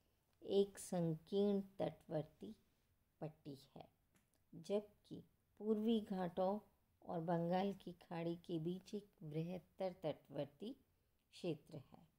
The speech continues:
पठार का दक्षिणी बिंदु नीलगिरी पर्वतमाला से निर्मित है, जहाँ पूर्वी और पश्चिमी घाट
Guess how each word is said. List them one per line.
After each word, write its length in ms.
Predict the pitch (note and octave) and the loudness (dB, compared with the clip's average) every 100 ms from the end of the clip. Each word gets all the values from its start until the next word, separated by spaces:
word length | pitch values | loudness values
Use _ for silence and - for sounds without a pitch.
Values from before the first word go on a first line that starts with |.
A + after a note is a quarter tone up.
| _ _ _ _ _ | _ _ _ _ _
पठार 380 | F#3 F#3 G3+ A3+ | -4 -2 0 -2
का 240 | A3 G#3+ | 0 0
दक्षिणी 580 | F#3 E3 D#3+ - F3+ F3+ | 4 4 2 0 2 2
बिंदु 420 | F3 E3 D3+ D3 C3+ - _ _ _ _ - | 4 6 6 4 0 -8 _ _ _ _ -8
नीलगिरी 760 | F3 F#3 F#3+ G3+ G3 A3 A#3+ | -2 2 4 2 4 4 4
पर्वतमाला 840 | B3 F#3 D#3 D#3 D#3 E3 D#3+ D3 D3 | 4 4 6 6 6 0 2 2 0
से 240 | - G#3 | -4 -4
निर्मित 540 | F3+ D3+ C#3+ D3 D#3 - | 0 0 0 -2 -4 -14
है, 120 | - - _ _ - - - _ - | -20 -20 _ _ -20 -20 -20 _ -10
जहाँ 440 | F#3 G3 G#3+ G#3+ G#3+ | -6 -4 -2 -2 -2
पूर्वी 460 | F3+ E3+ F3+ G#3+ | -2 -2 2 6
और 140 | A3 G3+ | 6 4
पश्चिमी 640 | F#3 D#3+ - E3 D#3+ D#3+ | -2 -4 -6 -2 0 0
घाट 300 | D3+ G3 A3 | 0 -4 -4